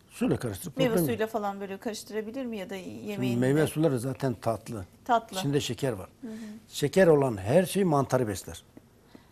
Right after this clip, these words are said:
Speaker 2: Ha, bozmamalı da değil mi?
Speaker 1: Mantar
Speaker 2: Evet.
Speaker 1: tehlikeli. Mantar bütün hastalıkları tetikler.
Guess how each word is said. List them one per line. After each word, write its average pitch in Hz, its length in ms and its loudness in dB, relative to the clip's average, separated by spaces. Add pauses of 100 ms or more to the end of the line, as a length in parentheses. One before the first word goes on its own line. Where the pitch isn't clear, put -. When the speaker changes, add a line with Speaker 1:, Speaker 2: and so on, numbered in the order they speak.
(300)
Speaker 2:
Ha, 196 220 -10
bozmamalı 180 640 0
da 160 140 -8
değil 240 160 -6
mi? 180 80 -12
Speaker 1:
Mantar 107 360 2
Speaker 2:
Evet. - 120 -2
Speaker 1:
tehlikeli. 117 420 0 (840)
Mantar 147 460 -4
bütün 196 200 -4
hastalıkları 104 520 -2
tetikler. - 580 -12